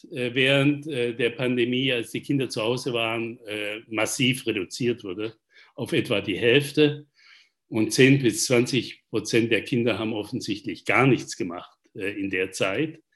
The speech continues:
Aber interessant ist auch, dass die Reduzierung der Lernzeit zwischen Kindern aus der oberen Mittelschicht und der unteren Schicht gar nicht besonders groß war.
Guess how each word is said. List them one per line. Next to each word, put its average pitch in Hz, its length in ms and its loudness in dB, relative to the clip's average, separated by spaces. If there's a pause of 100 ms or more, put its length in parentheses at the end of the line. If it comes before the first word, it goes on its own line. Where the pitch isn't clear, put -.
(560)
Aber 170 580 6
interessant 135 600 2
ist 127 180 -2
auch, 143 440 2
dass 131 400 -2
die 127 140 2
Reduzierung 147 760 4
der 131 200 2
Lernzeit 139 800 2
zwischen 135 580 2 (520)
Kindern 139 500 10
aus - 920 0
der 113 120 2
oberen 123 320 0
Mittelschicht 143 680 0
und 110 360 -4 (200)
der 117 140 -4
unteren 139 440 4
Schicht - 420 0 (340)
gar 139 220 8
nicht 147 340 6
besonders 113 500 2
groß 104 340 -2
war. 85 220 -18